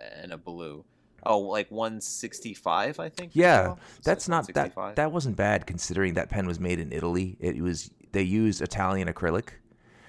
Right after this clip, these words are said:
Speaker 1: It's
Speaker 2: And
Speaker 1: a piston fill.
Speaker 2: Well, it, it's a piston filler, but you know what it was?
Speaker 1: Or cap-, captured con-, converter.
Speaker 2: Yeah, explain to everybody
Speaker 1: Yeah.
Speaker 2: what a capture converter is.
Speaker 1: So,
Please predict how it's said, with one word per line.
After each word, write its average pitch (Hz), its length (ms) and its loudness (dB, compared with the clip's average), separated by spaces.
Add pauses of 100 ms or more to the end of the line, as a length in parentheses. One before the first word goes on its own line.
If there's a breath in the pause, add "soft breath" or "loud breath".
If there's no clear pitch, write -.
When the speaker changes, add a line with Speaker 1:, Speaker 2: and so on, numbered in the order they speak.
(440 soft breath)
Speaker 1:
It's 107 60 2
Speaker 2:
And 110 220 8
Speaker 1:
a 90 40 -2
piston 87 240 -10
fill. 76 360 -10
Speaker 2:
Well, 131 420 12
it, 95 180 2
it's 117 320 0
a 120 60 6
piston 127 380 2
filler, 101 320 4
but 92 340 4
you 110 80 -2
know 113 100 2
what 110 120 6
it 92 80 4
was? 101 340 6
Speaker 1:
Or - 20 -6
cap-, - 280 2 (180)
captured 95 480 -2
con-, 85 280 -14 (100)
converter. 78 520 -10
Speaker 2:
Yeah, 101 360 6
explain 139 340 2
to 135 80 2
everybody 113 300 6
Speaker 1:
Yeah. 101 40 2
Speaker 2:
what 101 80 8
a 98 40 2
capture 95 360 -2
converter 85 480 -2
is. 62 360 -6 (920)
Speaker 1:
So, 110 480 2